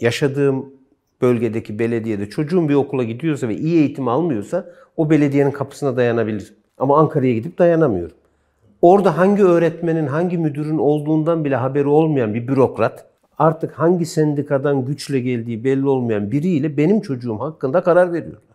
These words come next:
Bana soru soran yok. Yerel o bölgenin hassasiyetlerini bilen yok.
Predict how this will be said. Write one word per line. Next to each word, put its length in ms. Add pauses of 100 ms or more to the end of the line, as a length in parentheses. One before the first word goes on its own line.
(200)
Bana 200
soru 260
soran 320
yok. 340 (580)
Yerel 300
o 180
bölgenin 420
hassasiyetlerini 1080
bilen 200
yok. 240